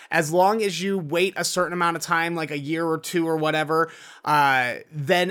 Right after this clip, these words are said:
after that, if the life insurance policy holder dies by suicide, the family can still collect. But I think it depends on, obviously, your plan and then whatever the state rules are, and then I don't know what the federal rules are,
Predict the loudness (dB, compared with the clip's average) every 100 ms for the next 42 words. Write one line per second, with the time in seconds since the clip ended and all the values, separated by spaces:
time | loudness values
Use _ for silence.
0 | 2 2 2 0 -2 2 4 4 2 -2
1 | -4 -2 -4 -6 -16 -4 0 2 2 -2
2 | -2 0 0 -4 -4 -4 -2 0 0 -4
3 | -6 -4 -4 -4 -2 0 0 0 -2 -2
4 | -2 0 0 0 -2 -2 -6 -4 -4 -4
5 | -6 -8 -8 -6 -6 -6 -6 -6 -6 -8
6 | -6 -6 -6 -8 -4 -2 -2 -4 -6 -8
7 | -6 -6 -4 -4 -6 -10 -20 -20 -2 0
8 | 2 0 0 -2 -4 -2 0 -2 -2 -2
9 | 0 -2 -4 -6 -4 -4 -4 -4 -6 -6
10 | -8 -4 -4 -4 -2 -2 -2 0 0 0
11 | 0 -4 -6 -2 -2 -2 -4 -6 -8 -8
12 | -6 -4 -4 -4 -2 -2 -2